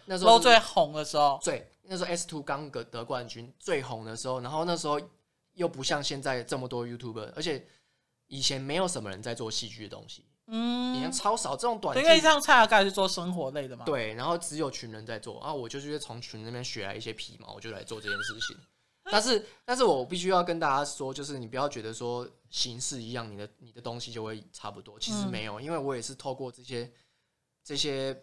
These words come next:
Speaker 1: 一样的形式，但是你的剧本想法和你的创作理念
Speaker 2: 嗯。
Speaker 1: 都会跟别人不一样，所以就算一样，你也是可以做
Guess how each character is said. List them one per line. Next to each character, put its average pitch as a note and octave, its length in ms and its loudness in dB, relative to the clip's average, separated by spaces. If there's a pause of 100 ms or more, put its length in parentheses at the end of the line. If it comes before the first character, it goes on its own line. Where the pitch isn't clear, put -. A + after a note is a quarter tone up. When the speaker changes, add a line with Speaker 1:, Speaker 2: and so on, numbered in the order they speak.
(220)
Speaker 1:
一 C#3+ 160 -20
样 F#3 180 4
的 C#3 80 -6
形 A#2+ 280 0
式， C3 300 -6
但 A3+ 140 0
是 G#3+ 80 2
你 C#3+ 100 -2
的 B2 120 -4
剧 D#3+ 200 -6
本 A2 160 -8
想 G#2+ 240 -8
法 G#2 140 -10
和 B2+ 120 -12
你 A2+ 120 -12
的 G2+ 100 -14
创 A#2+ 240 -12
作 A#2+ 160 -4
理 G2 140 -10
念 A#2 180 -14
Speaker 2:
嗯。 F#2 80 -18 (120)
Speaker 1:
都 B2+ 120 -8
会 B2+ 140 -6
跟 B2 160 -6
别 G#2+ 120 -12
人 G2 100 -12
不 G#2+ 160 -18
一 G#2+ 60 -20
样， G#2 200 -20
所 C#3 140 -8
以 C3 120 -6 (380)
就 F#3 80 -8
算 F#3+ 180 0
一 C3 140 -10
样， C#3 240 -6
你 B2 80 -8
也 G#2+ 80 -8
是 - 140 -12
可 A#2 120 -10
以 G#2+ 60 -6
做 G#2+ 280 -8